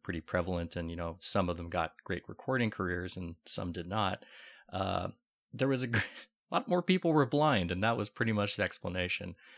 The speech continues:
was, uh, a lot of stuff that we've cured since then, meningitis or measles,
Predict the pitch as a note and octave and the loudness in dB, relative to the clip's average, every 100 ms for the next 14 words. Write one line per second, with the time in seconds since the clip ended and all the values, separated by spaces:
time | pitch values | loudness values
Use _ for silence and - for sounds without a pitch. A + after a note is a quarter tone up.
0 | - _ - E2+ - E2 E2 E2+ _ - | -20 _ -4 -2 0 0 0 -6 _ 0
1 | G2 G2 - F#2+ - E2 - - G2 F#2 | 0 2 -2 -4 -4 -6 -6 -8 -4 -2
2 | E2+ - F#2+ - F2 E2 E2+ F2 E2 F2+ | -2 -6 -6 -8 -8 -6 -6 -6 -4 -4
3 | F2 E2+ - E2+ F2+ F#2 E2+ F2 F2 - | -2 -4 -8 -10 -6 -4 -2 -4 -6 -10